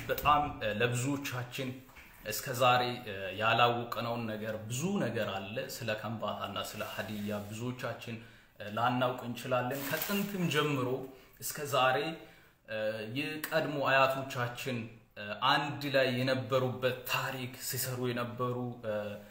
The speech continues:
በሁሉም ነገር የተዛመደ የተዋለደ ብሔር ነው። ሀዲያና ከምባታ በየትኛውም ጉዳይ ላይ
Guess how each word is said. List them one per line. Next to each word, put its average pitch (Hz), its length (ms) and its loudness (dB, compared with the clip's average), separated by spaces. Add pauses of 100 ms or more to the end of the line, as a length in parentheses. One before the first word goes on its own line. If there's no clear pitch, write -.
(800)
በሁሉም 220 540 -2
ነገር 120 340 2 (360)
የተዛመደ 143 840 0
የተዋለደ 123 800 2 (880)
ብሔር 127 400 0
ነው። 139 200 -2
ሀዲያና 127 540 -2
ከምባታ 143 520 -2
በየትኛውም 180 720 0
ጉዳይ 113 360 -2
ላይ 131 180 -2